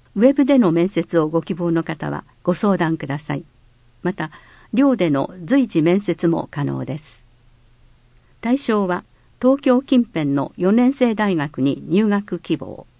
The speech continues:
または在学中の男子で、保護者が県内在住の方です。定員は二十人程度、先行とします。お申し込みは郵送で、所定の申し込み書を、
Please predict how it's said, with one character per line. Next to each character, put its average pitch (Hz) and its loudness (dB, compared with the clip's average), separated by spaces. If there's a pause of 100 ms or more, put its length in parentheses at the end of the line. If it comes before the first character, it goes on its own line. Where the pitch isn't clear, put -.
(260)
ま 185 -2
た 202 -4
は 156 -6 (300)
在 254 4
学 262 0
中 220 -2
の 196 2
男 185 0
子 - -12
で、 - -14 (480)
保 240 0
護 269 6
者 196 0
が 160 0
県 254 2
内 165 0
在 190 0
住 190 0
の 165 0
方 151 -8
で - -12
す。 - -20 (800)
定 247 2
員 226 2
は 190 0
二 180 2
十 240 4
人 214 2
程 - -6
度、 - -12 (440)
先 202 -2
行 156 -2
と 139 -6
し - -8
ま 120 -6
す。 - -20 (1160)
お 202 4
申 269 2
し - -18
込 226 -4
み 202 -2
は 170 -2 (160)
郵 202 0
送 170 -4
で、 147 -8 (420)
所 220 -6
定 269 2
の 247 4
申 208 0
し - -16
込 185 -2
み 175 0
書 143 -4
を、 143 -6